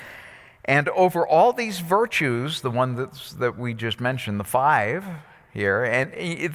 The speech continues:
these are not limited to the five, because, you know, obviously we, we can, just like Ben Franklin did, come up with a whole list that are offshoots from these five. So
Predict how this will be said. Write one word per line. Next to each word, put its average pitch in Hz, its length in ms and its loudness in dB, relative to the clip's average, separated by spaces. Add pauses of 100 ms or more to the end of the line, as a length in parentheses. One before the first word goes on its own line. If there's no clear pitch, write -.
these 202 320 0
are 208 80 4
not 120 220 2
limited 127 560 0
to 104 80 -4
the 95 140 -2
five, 90 420 0
because, 135 380 -2
you 147 160 -6
know, 127 100 -2 (600)
obviously 147 580 -2
we, 143 220 -4
we 151 200 -8
can, 147 280 -8 (600)
just 156 300 -4
like 123 180 0
Ben 117 200 -2
Franklin 127 560 -4
did, 110 260 -2
come 202 240 -2
up 202 160 -4
with 208 80 -6
a 160 60 -8
whole 233 360 -6
list 220 360 0 (260)
that 165 160 0
are 147 160 -4
offshoots 180 640 2
from 127 260 -2
these 104 160 -4
five. 95 380 2 (500)
So 127 360 4